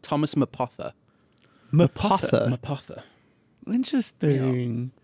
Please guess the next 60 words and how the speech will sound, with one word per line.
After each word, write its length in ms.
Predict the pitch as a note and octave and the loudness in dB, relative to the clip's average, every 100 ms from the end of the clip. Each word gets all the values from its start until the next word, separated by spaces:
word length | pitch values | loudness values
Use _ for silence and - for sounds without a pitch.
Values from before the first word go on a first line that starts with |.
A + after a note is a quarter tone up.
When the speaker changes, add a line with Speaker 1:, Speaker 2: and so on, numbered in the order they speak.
| _ _ | _ _
Speaker 1:
Yeah. 60 | - | 4
Speaker 2:
Yeah, 80 | D#3+ | 6
Speaker 1:
And 80 | D3+ | 6
Speaker 2:
no, 60 | |
Speaker 1:
his 100 | D3 | 4
Speaker 2:
Cruise 200 | - F#3 | 4 6
Speaker 1:
cousin, 240 | F3 D#3 D3 | 6 6 4
Speaker 2:
is 120 | B2 | 4
Speaker 1:
who 60 | |
is 260 | C3 B2+ A#2+ | 6 4 4
also 300 | B2 A#2+ A#2+ | 2 0 0
a 40 | |
Mapotha, 340 | A2 G#2+ A2 G#2+ | 0 0 -4 -4
is 100 | G2 | -4
also 220 | B2 - | -4 -4
an 80 | E2+ | -10
actor. 200 | - - | -12 -14
I 20 | - | -10
think 180 | D#3 - | -12 -10
his 100 | G3 | -10
name's 200 | F3+ - | -10 -8
Ethan. 340 | A2 - - | -10 -8 -4
No, 180 | A#2+ B2 | 0 0
his 120 | G#2 | -2
character 340 | - C#3 C3+ A#2+ | -4 -2 -2 -2
in 80 | G2 | -2
Lost 340 | A#2 B2 - | -2 -2 -6
was 140 | G2 | -12
Ethan. 440 | - E2+ - D2 - _ _ _ _ _ _ - | -10 -14 -12 -14 -14 _ _ _ _ _ _ -10
I 40 | |
think 180 | A#2+ A2+ | -8 -4
that 80 | A2+ | -4
was 120 | G#2+ | -4
intentional. 540 | F#2+ A2 A2 - - - | -4 -4 -4 -4 -8 -6
<laughs> 120 | - - | -10 2
Speaker 3:
Whoa. 440 | C#3 E3 C#3+ A#2+ | 6 8 8 6
He 220 | - C3 - _ _ _ _ - | 4 2 -2 _ _ _ _ -12
Speaker 1:
His 120 | B2+ | -8
cousin 400 | - D3+ B2 A#2 | -4 -2 0 0
is 100 | A2 | 0
an 80 | A2+ | -2
actor, 280 | G#2 - G#2 | -4 -6 -8
and 140 | G2+ | -6
he 60 | G2+ | -8
was 140 | G2+ | -10
in 80 | G#2 | -12
Lost. 480 | - - - - - | -12 -14 -16 -18 -16
He's 100 | G#2 | -12
also 220 | G#2 - G2+ | -10 -10 -10
in 40 | |
Mission 200 | A2 - | -12 -10
Impossible 280 | G2+ G#2+ E4+ | -10 -8 0
Speaker 3:
What? 160 | D5+ - | 0 0
Speaker 1:
Two 80 | G#2 | -2
and 240 | G2+ G2 | -2 -4
a 20 | |
bunch 220 | - G#2 - | -8 -12 -10
of 60 | |
other 120 | A#2 | -12
things. 240 | A#2 - | -12 -16